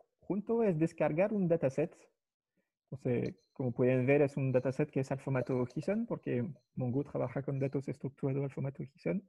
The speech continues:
Se pueden abrir un terminal. Voy a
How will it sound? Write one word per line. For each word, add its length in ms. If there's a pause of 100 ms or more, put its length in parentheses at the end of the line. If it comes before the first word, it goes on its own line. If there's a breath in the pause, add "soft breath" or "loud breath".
(1300)
Se 160
pueden 240
abrir 240
un 100
terminal. 480 (1700)
Voy 140
a 60